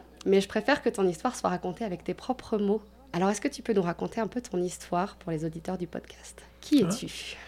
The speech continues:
Speaker 2: Ah oui, bien sûr. Mais je suis Juan Camilo, je, je suis colombien. Maintenant, j'ai trois enfants. Je commençais, euh, mon expérience inter-, expérience internationale, euh, aux États-Unis. J'ai eu un,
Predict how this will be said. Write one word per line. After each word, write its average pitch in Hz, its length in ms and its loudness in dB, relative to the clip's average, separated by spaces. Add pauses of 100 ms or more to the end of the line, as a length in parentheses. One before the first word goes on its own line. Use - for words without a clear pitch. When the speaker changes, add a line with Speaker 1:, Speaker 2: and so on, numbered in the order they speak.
(320)
Speaker 2:
Ah 208 120 -4
oui, 269 160 -2
bien 123 240 -2
sûr. 156 400 0 (280)
Mais 120 200 0
je 123 140 0
suis 131 180 2
Juan 135 180 4
Camilo, 139 420 6
je, 139 80 2 (140)
je 123 140 -6
suis 123 160 0
colombien. 127 400 6
Maintenant, 131 500 4
j'ai 117 400 6 (640)
trois 135 340 4
enfants. 131 460 2 (720)
Je - 160 4
commençais, 127 1160 6 (680)
euh, 117 320 -2
mon 123 160 4
expérience 127 580 2
inter-, 127 300 2 (320)
expérience 135 600 4
internationale, 135 960 4 (680)
euh, 120 220 4
aux 139 80 4
États-Unis. 135 640 6 (300)
J'ai 117 220 2
eu 120 140 6
un, 110 600 2